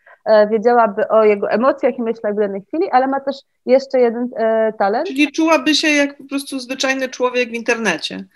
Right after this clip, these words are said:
Speaker 1: <laughs> Tylko bardziej.
Speaker 2: Od nadmiaru bodźców po prostu, e, wielka głowa. Tak, ma jeszcze jeden talent, to znaczy jest lustrzaną, stąd, e, tytuł, skąd,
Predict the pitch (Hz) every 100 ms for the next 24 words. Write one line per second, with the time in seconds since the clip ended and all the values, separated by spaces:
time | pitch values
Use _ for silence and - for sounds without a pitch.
0 | _ - - 453 554 539 587 - 571 571
1 | 571 539 539 - - - - - 247 254
2 | 220 233 233 254 285 277 240 262 269 254
3 | 196 240 262 - - 247 247 - 247 226
4 | 226 226 - 220 214 202 202 202 190 202
5 | 208 202 180 160 160 - - - 233 247
6 | 262 285 285 247 233 269 311 311 311 269
7 | 240 247 - 247 233 220 - 220 214 -
8 | 220 220 220 214 214 196 196 208 196 -
9 | 202 190 196 220 214 196 185 170 - 202
10 | 190